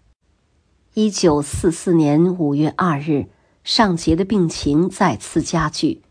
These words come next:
进入北京德国医院。五月六日动第六次手术，王明道前去看望，德籍的姊妹也运用最大的爱心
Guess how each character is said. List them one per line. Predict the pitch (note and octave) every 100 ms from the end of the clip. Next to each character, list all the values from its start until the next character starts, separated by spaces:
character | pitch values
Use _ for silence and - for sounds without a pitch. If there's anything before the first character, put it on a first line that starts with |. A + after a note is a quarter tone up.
| _ _ _ -
进 | G#3 F3+
入 | E3+
北 | - D3
京 | C#3+ - G3+ G2+
德 | E3 F3
国 | G#3 C#3+
医 | D#3 D#3
院。 | D#3 C3+ - - _ _ _ _ _
五 | F3+ F#3
月 | F3+
六 | G3+ E3+
日 | E3+ D#3+ G#2 - _
动 | - F3 D#3+
第 | G#3+
六 | G#3+ G3
次 | - - D3
手 | - G2+
术， | - C#3+ - _ _ _ _ _ -
王 | G3+
明 | A3 G3+
道 | A3 G3 D3
前 | - D#3+ D3+
去 | E3+ F3
看 | - - D3+
望， | D3+ B2+ - _ _ _ _
德 | - F3
籍 | F#3 E3
的 | F#3
姊 | E3+ D3+
妹 | D3 D#3+ C#3+ - _
也 | F3 E3+
运 | F#3+ F3+
用 | E3 D3
最 | - G3
大 | D#3 D#3+
的 | B2+ -
爱 | F#3 D3
心 | - G3 F#3+ F#3+